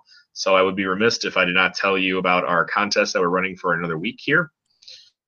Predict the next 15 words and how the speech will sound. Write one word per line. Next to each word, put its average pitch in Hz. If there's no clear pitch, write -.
Uh, 87
so 98
we're 101
gonna 107
try, 104
I 117
think 160
I'm 156
gonna 95
wrap 104
it 101
up -
here 98
on 85
Sunday, 80